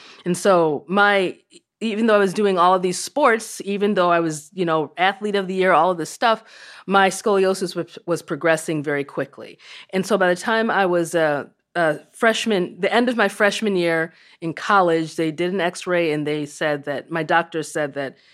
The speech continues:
if I didn't have this corrected, that I would be, I would be, um, crippled by the time I was twenty-five, and my life would be significantly shortened. And this was,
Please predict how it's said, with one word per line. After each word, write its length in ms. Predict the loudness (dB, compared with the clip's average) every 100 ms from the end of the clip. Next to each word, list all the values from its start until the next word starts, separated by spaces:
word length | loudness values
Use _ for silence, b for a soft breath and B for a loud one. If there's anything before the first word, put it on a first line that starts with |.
| b
if 160 | -6 -2
I 40 |
didn't 300 | 0 0 -2
have 300 | -2 0 0
this 180 | -2 -6
corrected, 720 | -8 -2 0 -2 -10 -12 -14 b b b b b
that 400 | 0 0 0 _ -2
I 160 | 0
would 180 | 0 -2
be, 380 | -4 -4 -6 _ _ _ _ _ -2
I 80 | 2
would 180 | 2
be, 320 | 0 -2 -2 -4
um, 380 | -4 -6 -8
crippled 680 | -12 -4 -2 0 -2 -2 -6 _ -10
by 80 | -8
the 80 | -4
time 200 | -2 -2
I 40 |
was 100 | -4
twenty-five, 760 | -6 -6 -4 -4 -4 -6 -10 -14
and 340 | -10 -8 -8 -14 _
my 160 | -8 -4
life 260 | -2 -2 -4
would 80 |
be 140 | -8 -6
significantly 600 | -6 -6 -6 -6 -8 -6
shortened. 520 | -4 -4 -4 -10 -20 B B -2
And 140 | 2
this 140 | 2
was, 220 | 2 -2